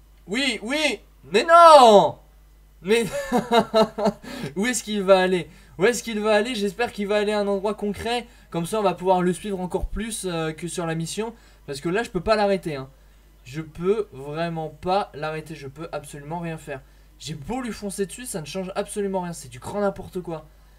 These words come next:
Arrête-toi ! Arrête-toi, bordel ! Et si jamais je prends de côté ?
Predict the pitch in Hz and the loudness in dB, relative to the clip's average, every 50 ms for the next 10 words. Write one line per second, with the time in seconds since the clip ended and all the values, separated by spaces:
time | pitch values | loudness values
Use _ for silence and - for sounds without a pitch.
0 | - - _ _ - - - - - 139 170 185 233 233 233 - - - 202 240 | -20 -20 _ _ -20 -20 -18 -8 -2 -2 0 2 0 0 -2 -6 -18 -14 -6 -2
1 | 285 302 294 294 294 269 247 220 170 135 120 - - - - - - - _ - | 2 2 4 6 6 6 4 4 0 -2 -6 -12 -18 -20 -20 -20 -20 -20 _ -20
2 | - - - - _ - - _ - - 170 202 226 247 240 - - - 190 233 | -20 -20 -20 -20 _ -20 -20 _ -4 -2 -2 0 0 -2 -6 -8 -12 -14 -8 -6
3 | 262 247 226 208 196 185 214 214 208 190 151 127 110 104 107 - - - - - | -6 -4 -4 -4 -4 -4 -4 -2 -2 -2 -4 -4 -8 -10 -16 -20 -20 -20 -20 -20
4 | - - - _ - - - - - - _ - - - - - - - - - | -20 -20 -20 _ -20 -20 -20 -20 -20 -20 _ -20 -20 -20 -20 -20 -20 -20 -20 -20
5 | - - - - - - - - 131 131 - 175 185 170 170 156 156 165 170 165 | -20 -20 -20 -20 -20 -20 -20 -20 -18 -16 -16 -14 -12 -12 -10 -10 -10 -10 -10 -10
6 | 135 131 127 120 113 - - 165 160 139 135 139 - 151 147 143 - 135 127 123 | -12 -14 -16 -16 -16 -14 -14 -14 -12 -14 -14 -14 -14 -16 -16 -14 -12 -12 -12 -12